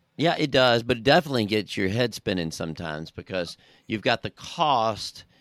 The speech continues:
And when you're in the residential world, you just have a cost. When the cost goes up,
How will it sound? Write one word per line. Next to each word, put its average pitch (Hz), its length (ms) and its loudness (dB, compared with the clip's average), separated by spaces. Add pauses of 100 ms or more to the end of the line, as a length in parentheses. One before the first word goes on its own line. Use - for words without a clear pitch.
(640)
And 107 140 -6
when 120 200 0
you're 127 120 4
in 117 180 2
the 113 80 -2
residential 120 640 0
world, 87 420 0 (100)
you 95 200 -12
just 92 220 -10
have 98 180 -6
a - 60 -14
cost. - 400 -12
When 98 100 -10
the 82 60 -10
cost - 580 -6
goes 92 340 -4
up, 147 420 0